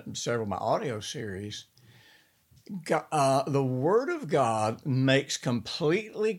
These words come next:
clear that the destruction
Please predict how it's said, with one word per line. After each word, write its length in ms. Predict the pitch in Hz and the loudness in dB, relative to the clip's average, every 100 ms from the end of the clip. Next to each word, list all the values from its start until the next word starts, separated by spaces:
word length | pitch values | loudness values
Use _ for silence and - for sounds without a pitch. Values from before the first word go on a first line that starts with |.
| - | -6
clear 760 | - 156 147 117 90 95 131 - _ _ _ _ _ _ - - - _ - | -6 0 2 2 2 -2 -8 -12 _ _ _ _ _ _ -20 -20 -20 _ -2
that 300 | 160 151 151 | 2 2 2
the 100 | 131 | 0
destruction 1200 | 113 127 - - - 180 156 165 - - 226 226 | 2 0 0 0 -2 2 4 4 0 -2 -2 -4